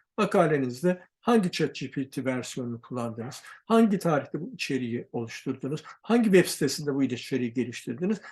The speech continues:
ve hangi model, e, chat G P T kullandınız, bunları da yazmanız,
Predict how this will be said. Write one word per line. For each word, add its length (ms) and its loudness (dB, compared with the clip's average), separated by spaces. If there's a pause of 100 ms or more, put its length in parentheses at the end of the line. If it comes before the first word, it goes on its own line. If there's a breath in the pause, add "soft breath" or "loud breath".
(140)
ve 40 2
hangi 340 4
model, 520 2
e, 120 -4
chat 200 -4
G 160 -8
P 80 -16
T 100 -14
kullandınız, 360 -4 (220 loud breath)
bunları 300 6
da 60 6
yazmanız, 720 4